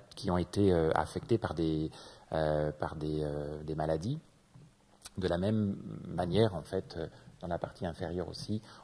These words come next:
on a ce type, euh, de, de rapprochement formel. Donc c'était une manière aussi de dire que, en quelque sorte, s'il y avait des, un, un dysfonctionnement physiologique,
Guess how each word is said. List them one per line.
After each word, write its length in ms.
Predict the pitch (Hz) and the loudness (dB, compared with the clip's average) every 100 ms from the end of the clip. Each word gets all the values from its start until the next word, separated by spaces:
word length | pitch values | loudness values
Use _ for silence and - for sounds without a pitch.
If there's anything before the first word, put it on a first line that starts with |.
| - | -12
on 140 | 85 | -4
a 80 | 90 | -4
ce 120 | - | -4
type, 340 | 87 - - - | -6 -6 -6 -4
euh, 260 | 85 80 78 | 0 2 2
de, 360 | 76 82 82 - | 0 0 0 0
de 100 | 80 | -2
rapprochement 520 | 80 85 - - 80 | 0 0 -2 -2 -4
formel. 460 | - 80 85 123 143 - - - | 0 0 4 4 2 -2 -12 -4
Donc 160 | 113 117 | 0 2
c'était 300 | 127 147 139 - | 4 4 4 2
une 160 | 113 | 2
manière 300 | 107 107 151 | 4 4 4
aussi 240 | 135 - 120 | 2 0 0
de 100 | 95 | 0
dire 300 | 82 135 - | 0 -4 -2
que, 240 | 113 117 131 - - - | 4 4 4 -4 -18 -4
en 120 | 98 | 0
quelque 260 | 135 - 98 | 2 0 0
sorte, 260 | - 143 | 2 2
s'il 200 | - 143 | 0 2
y 80 | 127 | 4
avait 120 | 120 | 4
des, 120 | 110 | 4
un, 420 | 101 113 120 - 92 | 4 4 4 4 -4
un 280 | - 95 | -2 -4
dysfonctionnement 540 | 90 117 - 113 120 107 | -2 -2 -2 0 2 2
physiologique, 680 | - 95 85 82 139 151 | 0 0 0 2 0 0